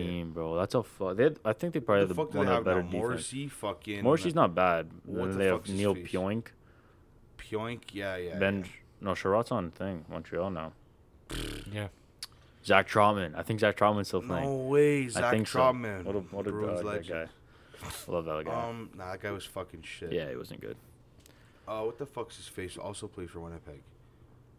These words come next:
Speaker 1: What, the Rangers?
Speaker 2: Yoel Armia.
Speaker 1: Oh,
Speaker 2: Yoel
Speaker 1: yeah.
Speaker 2: Armia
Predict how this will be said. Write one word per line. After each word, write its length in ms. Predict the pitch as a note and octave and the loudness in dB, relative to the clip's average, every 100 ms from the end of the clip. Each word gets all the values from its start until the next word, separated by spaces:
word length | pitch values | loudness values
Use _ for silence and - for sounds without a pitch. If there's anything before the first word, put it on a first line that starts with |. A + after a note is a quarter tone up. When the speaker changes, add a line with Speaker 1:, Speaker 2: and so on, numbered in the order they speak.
| - - | -20 -8
Speaker 1:
What, 180 | - A#2 | -2 -2
the 60 | A2 | 2
Rangers? 380 | A#2 C#3 E3+ B3 | 4 4 4 2
Speaker 2:
Yoel 140 | B2+ A#2 | 2 0
Armia. 340 | G#2+ B2+ D3+ F2+ - - - - - - | 0 0 0 -2 -8 -20 -20 -20 -20 4
Speaker 1:
Oh, 100 | C3 | 10
Speaker 2:
Yoel 100 | D#3+ | 10
Speaker 1:
yeah. 180 | F3 A#2+ | 10 8
Speaker 2:
Armia 320 | B2+ B2+ | 0 -2